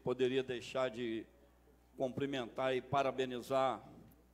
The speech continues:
todo o trabalhador do município de Conceição de Macabu pelo dia primeiro de maio,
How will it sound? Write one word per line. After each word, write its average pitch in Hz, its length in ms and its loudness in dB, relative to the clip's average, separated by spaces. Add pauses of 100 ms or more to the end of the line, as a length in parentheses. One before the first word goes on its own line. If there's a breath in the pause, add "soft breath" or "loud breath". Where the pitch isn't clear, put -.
(460)
todo 139 220 0
o 127 40 -6
trabalhador 131 680 2
do 127 100 -6
município 127 500 -6
de 120 80 -12
Conceição 127 540 -6
de 120 80 -6
Macabu 120 540 -2
pelo 131 240 -2
dia 120 240 0
primeiro 127 340 0
de 110 140 -4
maio, 139 400 2